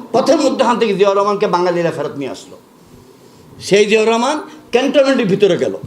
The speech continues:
জায়গা তার উপরওয়ালা কর্নেল আব্দুর রশিদ জাঞ্জুয়ার বাসার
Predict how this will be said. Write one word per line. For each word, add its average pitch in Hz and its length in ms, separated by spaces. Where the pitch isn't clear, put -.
জায়গা 214 240
তার 220 220
উপরওয়ালা 233 680
কর্নেল 220 340
আব্দুর 202 300
রশিদ 208 280
জাঞ্জুয়ার 196 460
বাসার 170 380